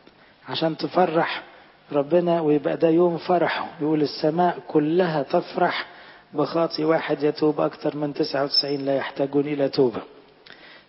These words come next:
ساعات نفرح الناس وما نعرفش نفرح ربنا. إذا كنا احنا البشر المحدودين الصغيرين الضعفاء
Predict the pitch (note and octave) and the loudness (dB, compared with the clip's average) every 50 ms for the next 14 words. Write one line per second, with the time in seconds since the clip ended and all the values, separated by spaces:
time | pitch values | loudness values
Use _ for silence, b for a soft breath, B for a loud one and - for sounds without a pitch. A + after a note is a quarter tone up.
0 | - - - - F#3 G#3 G#3 - F3 D#3 - F#3 F#3 E3 E3 D3+ - - D#3+ D#3 | -12 -8 -4 -2 -2 -2 -2 -2 -4 -2 0 2 2 2 0 -2 -2 -2 -4 -4
1 | D#3 E3 E3+ E3+ E3+ D#3+ - - - - D3+ D3 D3 C#3+ C3+ D#3 D#3 - - - | -2 0 0 0 0 -2 -4 -6 -10 -8 -6 -6 -4 -4 -4 -4 -4 -4 -6 -6
2 | C#3 B2 - D3 C#3 C3 C3 - C3 C3 B2+ B2 B2+ A#2+ A2+ G#2 G2 G2 - - | -6 -2 -2 -2 0 0 -2 -2 -2 -4 -4 -4 -4 -4 -4 -4 -4 -8 -16 -20
3 | _ _ _ _ _ _ _ _ b b b b b b b b b b b b | _ _ _ _ _ _ _ _ b b b b b b b b b b b b
4 | b b - - B2+ C#3 C3+ - E3+ E3 E3 F3 F#3 - - E3 D3+ C#3+ C#3 C#3+ | b b -10 -6 -4 -2 0 0 0 2 2 2 0 0 0 0 0 0 2 2
5 | E3 E3+ D3+ - C#3+ B2+ C3+ D#3 D#3+ C#3+ C3 C3+ C3+ B2+ - C3 C3 C#3+ C#3 D#3 | 2 2 2 2 0 0 -2 -2 -6 -6 -6 -4 -4 -6 -4 -2 -2 0 2 2
6 | E3+ E3 D#3 D3 B2+ B2 C3 C#3 A#2+ C#3 C#3 C#3 C#3 C#3+ D#3+ D#3+ D3 C#3+ C3 - | 2 2 2 0 -2 -2 -2 -2 0 0 0 2 2 2 2 0 0 -2 -4 -4
7 | - C#3 B2+ C3+ C3 - - E3+ D#3+ - | -2 -2 0 -2 0 2 4 4 2 2